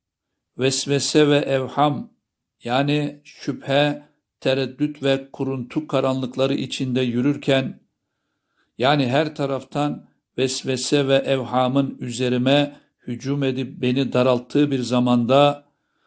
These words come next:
Resul-i Ekrem aleyhissalatu vesselamın sünnetleri, yaptıkları, dedikleri adeta birer yıldız, birer lamba vazifesi görüp o zulmet, vesvese ve evham karanlıklarını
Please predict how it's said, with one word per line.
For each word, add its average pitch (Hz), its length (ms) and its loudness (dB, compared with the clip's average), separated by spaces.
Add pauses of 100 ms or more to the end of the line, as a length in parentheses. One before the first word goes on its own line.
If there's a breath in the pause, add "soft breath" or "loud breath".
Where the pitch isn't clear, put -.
(200)
Resul-i 143 360 2
Ekrem 139 560 -4
aleyhissalatu 131 720 -2
vesselamın 127 540 -2
sünnetleri, 127 1040 0 (500)
yaptıkları, 127 1000 -2
dedikleri 127 920 0 (460)
adeta 139 680 0
birer 131 240 -4
yıldız, 127 720 -4 (300)
birer 127 360 2
lamba 135 360 2
vazifesi 123 680 -6
görüp 127 500 -2 (360)
o 135 160 4
zulmet, 131 800 -2 (300)
vesvese 127 600 -2
ve 135 60 2
evham 135 560 0
karanlıklarını 123 1080 0